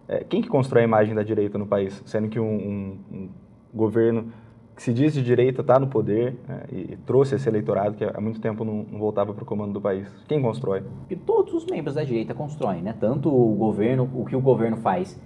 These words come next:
Speaker 2: me afeta, afeta o Movimento Brasil Livre, afeta o Partido Novo e afeta todos os outros que se definem como uma direita conservadora ou direita liberal,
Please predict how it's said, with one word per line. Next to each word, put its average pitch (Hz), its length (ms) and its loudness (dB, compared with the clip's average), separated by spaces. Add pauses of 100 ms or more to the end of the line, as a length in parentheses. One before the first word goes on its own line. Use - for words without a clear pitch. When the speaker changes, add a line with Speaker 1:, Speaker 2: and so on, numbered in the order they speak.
(120)
Speaker 2:
me 180 240 8
afeta, 135 440 4
afeta 127 260 0
o - 20 -6
Movimento 110 320 -2
Brasil 107 240 0
Livre, 107 280 2
afeta 104 240 -2
o - 20 -6
Partido 107 320 0
Novo 104 300 0
e 98 40 2
afeta - 300 -2
todos 135 240 0
os 107 160 -4
outros 107 240 -2
que - 80 -14
se 123 60 -6
definem 107 360 -2
como 101 160 -4
uma 101 80 -4
direita 98 300 0
conservadora 98 540 0
ou 95 60 4
direita 92 280 -4
liberal, 127 480 2